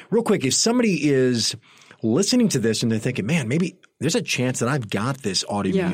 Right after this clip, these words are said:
Speaker 1: um, autoimmune disease or
Speaker 2: Right.
Speaker 1: something like that."
Speaker 2: Yeah.
Speaker 1: What are some other symptoms that really started getting you to the tipping point where, like, "I've gotta go to the doctor," obviously besides everything going through
Speaker 2: Yeah.
Speaker 1: you, literally?
Speaker 2: Yeah. And the amazing thing is there's a lot of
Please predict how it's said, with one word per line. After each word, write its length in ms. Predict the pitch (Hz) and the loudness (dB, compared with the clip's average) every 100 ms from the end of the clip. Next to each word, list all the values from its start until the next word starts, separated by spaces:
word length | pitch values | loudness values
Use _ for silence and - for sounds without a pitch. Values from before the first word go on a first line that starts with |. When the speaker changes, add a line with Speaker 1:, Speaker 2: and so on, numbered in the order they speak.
| 160 | -2
Speaker 1:
um, 140 | 107 113 - | -2 -2 -2
autoimmune 680 | 127 131 107 110 110 110 104 | 0 2 2 2 2 2 2
disease 520 | 98 85 113 104 95 | 0 0 2 2 2
or 40 | 101 | 0
Speaker 2:
Right. 140 | 95 | 0
Speaker 1:
something 260 | - 120 104 | -2 -2 -2
like 440 | 92 95 156 - | 0 0 -2 -4
that." 240 | - - 208 | -4 -2 0
Speaker 2:
Yeah. 220 | 196 180 - - - | -2 -4 -10 -14 -2
Speaker 1:
What 140 | 160 | 0
are 40 | 226 | 2
some 160 | 240 | 2
other 140 | 220 139 | 2 2
symptoms 720 | - 185 180 180 165 135 127 | 2 0 0 2 2 2 2
that 120 | 123 | 2
really 360 | 120 131 147 | 2 4 2
started 340 | 151 160 139 113 | 0 0 0 0
getting 180 | 123 131 | 2 2
you 80 | 117 | 0
to 120 | 101 | -2
the 80 | 113 | -2
tipping 360 | - 135 123 | -2 0 -2
point 200 | - 120 | -2 -2
where, 80 | 107 | 0
like, 240 | 98 90 - | 0 -2 -6
"I've 400 | 113 127 127 113 | -4 0 0 -2
gotta 220 | 120 110 | -2 0
go 80 | 107 | 0
to 20 | |
the 80 | 98 | 0
doctor," 260 | 90 117 110 | -2 -2 -2
obviously 300 | 113 104 104 | -2 -2 -2
besides 320 | 98 104 95 | 0 0 0
everything 220 | 101 101 | -2 0
going 180 | 101 95 | 0 -2
through 100 | 196 | 0
Speaker 2:
Yeah. 520 | 190 175 180 170 175 | 0 0 0 0 0
Speaker 1:
you, 80 | 175 | 0
literally? 340 | 196 180 160 - | 0 -2 -4 -6
Speaker 2:
Yeah. 400 | - 208 202 196 - | -2 -2 0 -2 0
And 240 | 214 208 | 2 2
the 120 | - 226 | 2 4
amazing 420 | 220 233 254 240 | 4 2 2 2
thing 160 | 220 | 2
is 140 | 185 180 | 0 0
there's 340 | 190 190 185 - - - - - - - | 0 0 -2 -8 -16 -16 -16 -6 -4 -2
a 100 | 220 | 0
lot 240 | 233 | 0
of 80 | 247 | 0